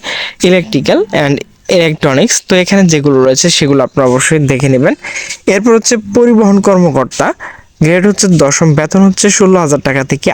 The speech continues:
আটত্রিশ হাজার ছয়শো চল্লিশ টাকা। পদের সংখ্যা হচ্ছে একটি। কোনো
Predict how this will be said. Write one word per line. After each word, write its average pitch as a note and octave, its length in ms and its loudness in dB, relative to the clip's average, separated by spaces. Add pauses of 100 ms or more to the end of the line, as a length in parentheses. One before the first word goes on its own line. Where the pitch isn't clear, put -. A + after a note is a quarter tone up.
আটত্রিশ D3 300 -6
হাজার C#3 180 0
ছয়শো D3 320 0 (760)
চল্লিশ G#3 320 2 (120)
টাকা। A#2+ 200 -4 (380)
পদের F#3 320 0
সংখ্যা G#3 260 2
হচ্ছে E3+ 220 -2
একটি। C#3 300 -2 (140)
কোনো F#3+ 180 2